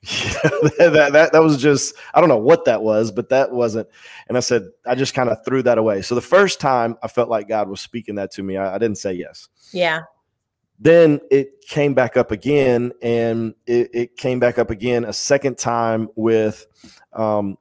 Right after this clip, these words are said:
Speaker 1: "Hey, I want you to move there and start a church." And so at that point, it's like, "Whoa, God, you're gonna have to tell me that again"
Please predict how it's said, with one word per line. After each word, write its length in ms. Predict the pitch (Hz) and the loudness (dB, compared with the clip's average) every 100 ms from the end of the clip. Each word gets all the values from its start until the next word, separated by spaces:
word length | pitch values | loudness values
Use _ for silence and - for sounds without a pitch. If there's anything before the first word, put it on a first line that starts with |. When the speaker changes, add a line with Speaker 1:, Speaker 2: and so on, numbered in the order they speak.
| _ _ _ _ _ | _ _ _ _ _
Speaker 1:
"Hey, 320 | - 147 107 - - | 0 0 0 -6 -8
I 60 | 117 | -4
want 200 | 151 123 | -4 -2
you 60 | |
to 80 | 117 | -4
move 200 | 113 110 | -4 -2
there 140 | 110 | -2
and 100 | 104 | -4
start 280 | 95 98 87 | -6 -8 -10
a 20 | |
church." 560 | 87 - - - - - _ _ _ _ _ _ _ _ _ | -4 -2 -2 -4 -14 -16 _ _ _ _ _ _ _ _ _
And 120 | 120 120 | -6 -2
so 280 | 127 120 | 2 4
at 220 | 117 - 98 | 4 0 2
that 300 | 143 175 - | 4 2 0
point, 340 | 135 120 110 - _ _ _ _ - | -2 -2 -4 -10 _ _ _ _ -8
it's 160 | 120 | -6
like, 180 | 113 107 104 | -4 -6 -4
"Whoa, 580 | 110 143 120 85 76 _ _ _ _ _ _ _ _ _ _ _ _ | 0 2 2 -2 -8 _ _ _ _ _ _ _ _ _ _ _ _
God, 260 | 110 127 110 | -2 0 2
you're 80 | 147 | 0
gonna 140 | 170 | 0
have 80 | 135 | 0
to 60 | - | 0
tell 100 | 127 | -2
me 80 | |
that 160 | 117 123 | 0 -2
again" 440 | 92 110 110 87 | -2 -6 -6 -8